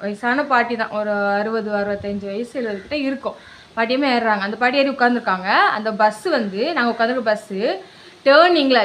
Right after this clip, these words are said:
லெஃப்ட்ல இப்படி திரும்புறப்போ ஃப்ரீ பஸ் ஒண்ணு ஆப்போசிட்ல கிராஸ் ஆகுது. ஆப்போசிட்ல வ-, பஸ் ஸ்டாண்டுக்குள்ள வருது. இது பஸ் வெளி-, வெளியே போகுது, அது பஸ் ஸ்டாண்டுக்குள்ள வர்றதுக்கு வருது. இந்த பாட்டியம்மா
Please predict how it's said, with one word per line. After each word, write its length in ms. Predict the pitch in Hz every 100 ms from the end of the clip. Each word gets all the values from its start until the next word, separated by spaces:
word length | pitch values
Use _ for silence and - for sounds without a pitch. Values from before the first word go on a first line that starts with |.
| 220
லெஃப்ட்ல 380 | 240 - 311 294
இப்படி 60 |
திரும்புறப்போ 880 | 294 294 330 294 233 - 190 196 302 403 - - - - - - - -
ஃப்ரீ 260 | 349 392 403
பஸ் 300 | 311 285 254
ஒண்ணு 200 | 285 370 311
ஆப்போசிட்ல 560 | 320 320 302 247 226 359
கிராஸ் 360 | 392 262 262 202
ஆகுது. 320 | 185 185 - - - - -
ஆப்போசிட்ல 540 | 220 240 269 262 240 339 311
வ-, 220 | 226 202
பஸ் 200 | 220 269
ஸ்டாண்டுக்குள்ள 260 | 262 294 247
வருது. 140 | 240 254
இது 160 | 214
பஸ் 240 | 214 214 254
வெளி-, 220 | 233 214
வெளியே 220 | 214 233
போகுது, 340 | 233 233 294
அது 140 | 320 254
பஸ் 120 | 220
ஸ்டாண்டுக்குள்ள 320 | 220 233 262
வர்றதுக்கு 420 | 233 214 214 214
வருது. 300 | 196 190 196 339 381 - - - - _
இந்த 240 | 285 294 254
பாட்டியம்மா 800 | 254 330 370 311 226 185 196